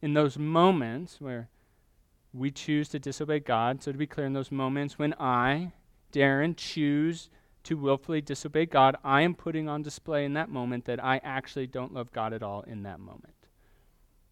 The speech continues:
I'm only loving myself. So because Jesus' words are the Father's words, they are spoken with the authority of God.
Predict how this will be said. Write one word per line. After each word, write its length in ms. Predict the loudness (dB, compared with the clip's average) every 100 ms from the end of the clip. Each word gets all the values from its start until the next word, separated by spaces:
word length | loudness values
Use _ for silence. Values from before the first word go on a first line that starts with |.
| _ -4
I'm 220 | 0 0
only 320 | -2 -6 -6
loving 520 | -6 -6 -8 -10 -12 -14 _ _ _ _ _ _ _ _
myself. 640 | -14 -12 -6 -2 -2 -4 -12 -20 _ _ _ _ _ _ _ _ _ _ _ _ _ _ _ _ _ _ _ _ _ _ _ _ _ _ _ _ _ _ _ _ _ _ _ _ _
So 160 | -6
because 400 | -6 0 4 4
Jesus' 520 | 2 -4 -4 -6 -6 -6
words 360 | 0 0 0
are 80 | -2
the 80 | -4
Father's 440 | 4 6 4 0
words, 280 | -6 -6 -4
they 80 | -6
are 80 | -6
spoken 500 | -6 -4 -2 -4 -8
with 120 | -6
the 80 | -8
authority 460 | -8 -8 -8 -8
of 120 | -12
God. 360 | -14 -16 -16 -20